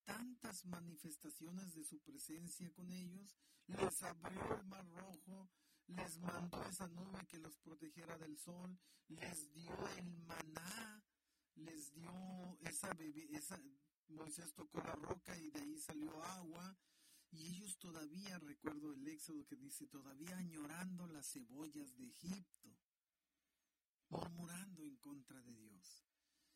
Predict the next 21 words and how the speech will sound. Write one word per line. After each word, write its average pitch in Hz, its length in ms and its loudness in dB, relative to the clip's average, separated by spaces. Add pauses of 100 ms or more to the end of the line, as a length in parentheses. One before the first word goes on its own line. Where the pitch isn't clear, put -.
(220)
Cuando 185 320 2
nosotros 170 1000 0
no 147 360 2
somos 185 600 -2
pacientes - 1080 0
con 269 240 -4
los 247 180 -6
demás, 190 640 -2 (520)
es 302 180 2
como 240 300 0
olvidar 190 920 4 (1120)
que 165 220 0
Dios 156 520 0
ha 262 100 0
sido 233 500 0
paciente 226 760 2
con 170 280 -4
cada 214 480 -2
uno 208 480 -2
de 220 140 -6
nosotros. 233 880 -2